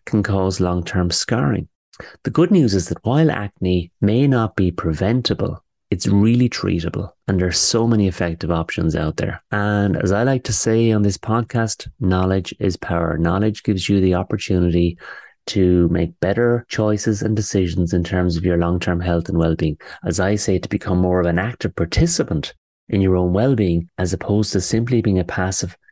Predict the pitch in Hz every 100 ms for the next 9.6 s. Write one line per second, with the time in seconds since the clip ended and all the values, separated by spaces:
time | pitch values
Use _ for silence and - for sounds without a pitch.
0 | - 101 - 87 85 90 85 _ - -
1 | 85 80 - - 82 - _ - - -
2 | 117 117 165 165 131 - 101 98 - 92
3 | 87 85 - 95 90 85 110 127 117 107
4 | 107 - _ 95 95 - 92 92 117 -
5 | 123 117 123 - 85 80 85 - - _
6 | _ - 98 90 90 85 - 82 80 82
7 | 95 120 - 101 92 101 95 - 98 98
8 | 98 85 - 87 85 - 101 120 117 110
9 | 113 92 78 80 82